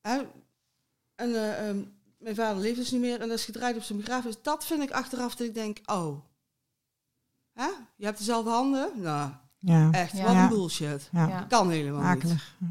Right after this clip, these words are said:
Speaker 1: Ja, dat.
Speaker 3: En toen
Speaker 1: Dat
Speaker 3: jij
Speaker 1: vind
Speaker 3: op die begrafenis zat, dacht jij nog wel
Speaker 1: Ja.
Speaker 3: dat dat over jullie ging?
Speaker 1: Ja, dat
Speaker 3: Ja.
Speaker 1: vind ik dan achteraf, ehm,
Speaker 3: Had jij het liedje gekozen?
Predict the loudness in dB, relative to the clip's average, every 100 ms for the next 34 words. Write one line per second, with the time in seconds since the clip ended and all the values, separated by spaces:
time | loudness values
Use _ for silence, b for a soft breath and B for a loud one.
0 | -6 -2 0 0 -2 -6 -16 _ _ _
1 | -18 -12 -4 -2 2 4 6 4 2 -2
2 | -2 2 0 2 -2 -2 -2 0 -2 -2
3 | -4 -4 -4 -2 -2 -6 -8 -4 0 2
4 | 0 -2 -4 -4 -6 -4 -2 -2 -4 -6
5 | -6 -6 -10 -10 -6 -4 -4 -10 _ _
6 | -8 -4 -2 0 -2 -2 -4 -4 -6 -10
7 | -6 -6 -6 -6 -4 -4 -4 -8 -12 -10
8 | -8 -8 -10